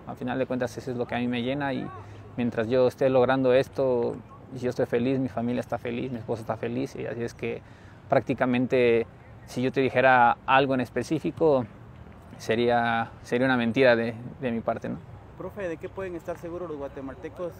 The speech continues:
Speaker 2: y los padres de, de estos chicos también que hacen esfuerzos? De, ¿de qué es lo que están recibiendo de parte de su persona acá en la federación como entrenador?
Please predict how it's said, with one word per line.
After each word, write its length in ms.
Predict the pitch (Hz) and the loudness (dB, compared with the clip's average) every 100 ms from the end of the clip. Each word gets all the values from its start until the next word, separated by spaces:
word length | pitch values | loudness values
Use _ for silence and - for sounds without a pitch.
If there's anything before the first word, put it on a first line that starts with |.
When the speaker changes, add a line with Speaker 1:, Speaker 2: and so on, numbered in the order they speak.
| - | -16
Speaker 2:
y 80 | 147 | -12
los 140 | 127 | -12
padres 420 | 117 143 151 156 | -10 -8 -8 -8
de, 220 | 135 127 123 - | -10 -12 -12 -12
de 160 | 135 147 | -10 -10
estos 260 | - 147 | -12 -14
chicos 300 | - 160 151 | -14 -14 -14
también 280 | - 135 151 | -12 -10 -12
que 120 | 151 | -10
hacen 240 | 139 135 147 | -12 -12 -12
esfuerzos? 460 | 131 151 139 165 - - - - | -12 -14 -14 -14 -16 -20 -18 -14
De, 220 | 139 143 | -12 -12
¿de 60 | 147 | -12
qué 100 | 175 | -10
es 60 | |
lo 100 | 165 | -10
que 80 | 151 | -12
están 160 | 151 147 | -12 -10
recibiendo 600 | 160 143 143 151 147 135 | -12 -12 -12 -10 -10 -12
de 120 | 131 | -10
parte 300 | 151 143 143 | -12 -12 -12
de 100 | 127 | -14
su 100 | 131 | -14
persona 520 | 127 123 147 143 127 | -18 -16 -14 -12 -12
acá 160 | 123 143 | -12 -14
en 60 | |
la 60 | 131 | -14
federación 400 | 127 117 113 135 | -12 -12 -14 -16
como 100 | 131 | -14
entrenador? 380 | - 113 113 117 | -14 -14 -16 -16